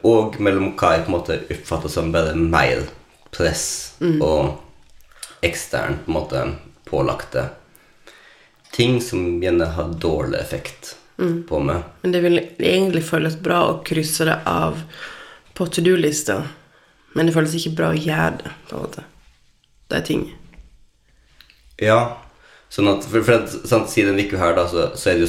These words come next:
Speaker 1: sånn at jeg anerkjenner at både du og jeg har hatt ekstremt bruk for å koble fullstendig tå.
Speaker 2: Mm.
Speaker 1: Og en ting som da er veldig viktig for meg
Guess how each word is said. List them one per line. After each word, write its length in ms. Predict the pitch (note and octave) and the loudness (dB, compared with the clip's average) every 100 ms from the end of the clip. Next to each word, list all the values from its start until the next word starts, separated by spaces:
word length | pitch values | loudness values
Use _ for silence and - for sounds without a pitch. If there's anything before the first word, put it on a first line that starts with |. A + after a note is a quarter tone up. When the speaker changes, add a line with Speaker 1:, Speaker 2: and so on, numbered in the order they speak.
| F2+ | 0
Speaker 1:
sånn 60 | E2+ | -2
at 80 | |
jeg 200 | D2 D#2+ | 2 2
anerkjenner 640 | - E2 C2+ C#2+ B1+ C#2+ E2 - - | 2 0 0 -2 -2 -2 -4 -8 -12
at 400 | - D2 - - - - - | -4 -4 -6 -18 -20 -20 -14
både 400 | E2 F2+ D#2+ D#2 | -4 0 0 0
du 200 | D#2+ D#2 | 0 0
og 60 | D2+ | 0
jeg 260 | E2+ G#2+ - - - - - - - - - - | 0 -2 -4 -16 -20 -20 -20 -20 -20 -20 -20 -12
har 420 | - D#2+ D#2 - | 2 4 4 0
hatt 320 | F2 D2+ - - - | -4 -6 -8 -16 -4
ekstremt 640 | E2 - - E2 D#2+ D#2+ | -4 -4 -4 0 0 0
bruk 220 | D#2 D2+ | -2 -4
for 340 | - F#2+ B2 C#3 - - _ - - - - _ - _ - | 0 4 4 2 -8 -20 _ -20 -20 -20 -20 _ -20 _ -4
å 380 | E2 E2+ D#2+ D#2 - - - - - _ | 0 0 0 -4 -12 -20 -20 -20 -20 _
koble 320 | - E2 E2 | 0 2 2
fullstendig 640 | D#2+ - D#2+ - D2+ D2+ D#2 | -4 -4 -6 -2 -2 -2 -4
tå. 160 | - - - | -6 -8 -6
Speaker 2:
Mm. 280 | F#3 F3 D#3+ D#3+ - _ _ _ _ _ _ - - - - - - - _ | 0 0 0 -6 -18 _ _ _ _ _ _ -20 -20 -20 -20 -20 -20 -20 _
Speaker 1:
Og 80 | G2 | 2
en 120 | F#2+ F#2 | 2 2
ting 140 | F#2 | -2
som 140 | G2 | 0
da 80 | F#2 | 2
er 100 | E2+ | 2
veldig 220 | E2 E2+ E2 | 2 0 0
viktig 320 | D#2+ - - | -4 -4 -6
for 120 | F2 | -2
meg 320 | E2+ F2 G#2+ | 0 0 -2